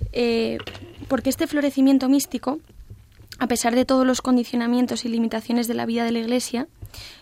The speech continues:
los años que siguen al Concilio de Trento, un concilio muy español, como ya hemos hablado en, en antiguos programas, son muy ricos en piedad y en espiritualidad auténticas, ¿no? Hasta el punto de que el periodo que va, del que estamos hablando hoy,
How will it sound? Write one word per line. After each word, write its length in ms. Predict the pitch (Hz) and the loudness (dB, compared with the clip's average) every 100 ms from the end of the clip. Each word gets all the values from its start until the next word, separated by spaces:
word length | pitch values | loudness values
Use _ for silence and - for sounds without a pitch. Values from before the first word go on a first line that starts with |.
| - | -2
los 160 | 240 | 2
años 240 | 247 262 262 | 4 4 4
que 100 | 269 | 0
siguen 260 | 285 269 | 0 2
al 100 | 240 | 0
Concilio 380 | 220 220 - 240 | 0 -4 -2 0
de 120 | 247 226 | 0 2
Trento, 440 | 262 269 240 302 - - - - - | 4 4 4 -6 -10 -20 -20 -20 -6
un 80 | 247 | -2
concilio 400 | 247 247 254 240 | 0 0 2 2
muy 140 | 240 | 2
español, 460 | 240 - 226 240 247 | 0 -2 -2 0 -2
como 200 | 220 220 | -2 -2
ya 140 | 214 | -2
hemos 200 | 220 226 | -2 -2
hablado 240 | 233 226 226 | -4 -2 0
en, 280 | 226 220 226 | 0 -2 -4
en 140 | - | -2
antiguos 380 | 220 214 220 233 | -2 -2 -4 -6
programas, 520 | - 240 240 240 269 - - - - | -4 -2 0 0 -4 -10 -20 -20 -14
son 160 | - 254 | 4 6
muy 100 | 262 | 6
ricos 300 | 254 262 233 | 4 0 0
en 120 | 233 | 0
piedad 360 | 220 220 247 - - - - - | 0 2 2 2 -6 -20 -20 -12
y 100 | - | 0
en 80 | 233 | 2
espiritualidad 680 | 220 - 220 214 220 214 233 | 2 0 -4 -2 0 2 2
auténticas, 580 | 226 220 208 - - 254 | 2 0 0 -6 -2 0
¿no? 160 | 320 - | 0 -2
Hasta 240 | 214 - | -8 -2
el 80 | 226 | -2
punto 320 | 220 277 269 | 6 8 8
de 120 | 285 285 | 4 0
que 120 | 220 | -2
el 80 | 220 | -4
periodo 360 | 220 233 247 | -2 2 2
que 100 | 254 | 2
va, 240 | 247 135 - - - | 2 2 -2 -20 -6
del 140 | 233 | -6
que 80 | 214 | -4
estamos 300 | - 226 226 | -4 -2 -2
hablando 340 | 240 233 226 | 0 2 2
hoy, 180 | 240 269 | 2 0